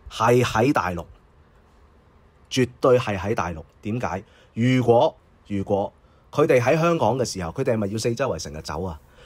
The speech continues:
不停走，keep 住走，係嘛？如果佢真係，啊，駝住咗個，駝住咗個 B 嘅，係嘛？喂，咁佢咁樣日日走，係嘛？兩公婆喺香港提心吊膽，搞唔掂㗎喎。反而喺大陸唔同喎，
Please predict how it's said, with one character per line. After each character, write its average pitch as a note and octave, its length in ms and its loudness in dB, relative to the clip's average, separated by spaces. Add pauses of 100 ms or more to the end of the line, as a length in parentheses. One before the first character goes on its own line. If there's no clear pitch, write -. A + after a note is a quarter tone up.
(140)
不 G3 120 2
停 G2+ 220 -4
走， G2 180 -2
keep C#3 160 -6
住 - 160 -10
走， E2 260 -10 (340)
係 A#2 100 0
嘛？ A2+ 200 0 (160)
如 D3+ 200 0
果 E3 300 2
佢 E3+ 120 0
真 A3+ 200 2
係， B2 340 -2 (140)
啊， C3 280 -6 (460)
駝 A#2+ 280 4
住 D3 200 0
咗 G3 80 4
個， D#3 280 4 (180)
駝 A2+ 260 2
住 C#3 120 -8
咗 D3+ 140 4
個 F3 120 2
B F3 260 0
嘅， A2 200 2 (340)
係 A2 80 -6
嘛？ A2 260 0 (200)
喂， B2 180 2 (360)
咁 D#3 180 -2
佢 C#3+ 160 0
咁 C#3 160 -2
樣 D3 300 2 (120)
日 A#2+ 240 0
日 A2+ 60 0
走， B2 340 0
係 A#2+ 100 -6
嘛？ A#2+ 160 0
兩 B2 160 0
公 D#3+ 200 -4
婆 B2 280 -2
喺 C3+ 200 -4
香 D#3 180 -2
港 C3+ 260 -4
提 G2 180 -10
心 D3 200 -6
吊 C3 140 -6
膽， A#2 340 -4
搞 A#2 180 -2
唔 G#2 140 -6
掂 F2 200 -8
㗎 F#2+ 60 -6
喎。 F2+ 280 -6 (360)
反 D3+ 140 2
而 B3 40 4
喺 C4 140 4
大 D3 200 2
陸 D3+ 120 4 (100)
唔 C#3 80 -6
同 C3+ 160 -2
喎， D3+ 240 0